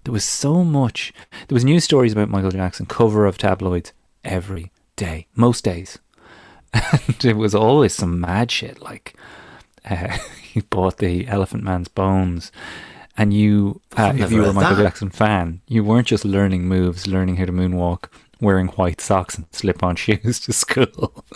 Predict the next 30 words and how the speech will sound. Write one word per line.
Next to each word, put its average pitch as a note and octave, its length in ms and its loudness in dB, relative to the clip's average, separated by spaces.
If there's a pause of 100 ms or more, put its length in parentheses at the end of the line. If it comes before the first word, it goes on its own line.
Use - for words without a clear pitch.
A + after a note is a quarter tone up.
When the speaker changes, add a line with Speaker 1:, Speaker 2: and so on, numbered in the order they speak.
(680)
Speaker 1:
You B2 200 4
were A2 300 2
actively A2+ 440 0
defending G#2+ 480 2
him F2 380 -4
from G2+ 420 2 (460)
<laughs> F3+ 440 -6
Bruce G#2+ 220 0
Springsteen A2 480 0
fans F2+ 460 -2
and G2 120 -4
U A2+ 220 4
two B2+ 300 4
fans - 560 -8 (240)
<laughs> - 220 -4
who C3 140 2
were, A2 220 8
like, G2 360 0 (1000)
"He's F#3+ 160 -2
a B2 40 2
weirdo. A2+ 800 2
He's F3+ 260 0
nothing F3+ 320 -2
but A#2 180 0
a - 20 0
weirdo." G#2+ 600 0 (480)
<laughs> - 20 -
That B2 180 4
was G#2+ 240 0
a, F#2+ 260 2